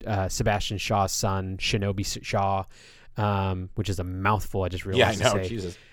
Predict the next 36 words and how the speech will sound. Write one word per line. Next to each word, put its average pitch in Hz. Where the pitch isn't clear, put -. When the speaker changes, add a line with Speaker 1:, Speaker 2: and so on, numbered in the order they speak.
Speaker 1:
Sebastian 160
and 185
Shinobi 147
Shaw. 113
Say 143
that 135
ten 120
times 104
Speaker 2:
Sebastian 139
Speaker 1:
fast. 123
Speaker 2:
Shinobi 113
Speaker 1:
Um, 156
<laughs> -
so, 185
well, 196
good. -
I'm, 165
I'm 170
glad 175
you 170
were 170
able 160
to 156
get 147
through 151
it 131
and 131
enjoyed 127
it 123
to 131
a 117
certain 143
extent. 113
Um, 107
I, 113
I, 117